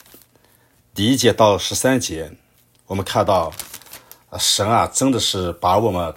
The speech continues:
当作他的儿子来对待，没有看作私子，所以常常地管教我们。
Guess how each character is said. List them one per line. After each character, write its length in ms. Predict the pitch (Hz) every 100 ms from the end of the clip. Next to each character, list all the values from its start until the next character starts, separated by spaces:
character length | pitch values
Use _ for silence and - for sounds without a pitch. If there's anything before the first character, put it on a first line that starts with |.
| -
当 240 | - 110 107
作 200 | 135 98
他 400 | - - 110 107
的 360 | 98 90 76 76 _
儿 260 | - 82 107
子 240 | 117 - - _ _
来 340 | - 85 85 87 - _ -
对 180 | 131 110
待， 180 | 98 - _ _ -
没 260 | 95 131
有 240 | 143 80 -
看 180 | - -
作 80 | 90
私 300 | 80 - 113
子， 220 | 80 - - _ _ _ _ _
所 260 | - - 156
以 200 | 160 101
常 440 | - - 113 151
常 240 | 170 - 104
地 120 | 92
管 260 | - 95
教 120 | 90 123
我 160 | 87
们。 120 | -